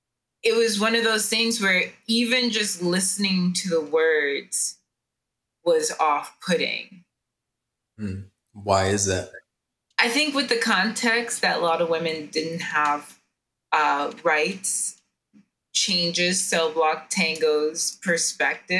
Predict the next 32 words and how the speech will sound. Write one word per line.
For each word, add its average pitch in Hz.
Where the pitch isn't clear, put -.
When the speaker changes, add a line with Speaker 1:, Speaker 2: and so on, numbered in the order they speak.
Speaker 1:
And 160
it's 156
not 156
just 156
women 156
who -
flew 160
off 147
the 156
handle 151
and -
decided 147
to -
kill 151
their 160
husbands 160
or, 170
or 160
boyfriends 165
for 175
whatever 160
reason. 180
That 190
being 220
said, 196
I 185
guess 214
there's 196
nothing 208
more 202
unattractive 180
to -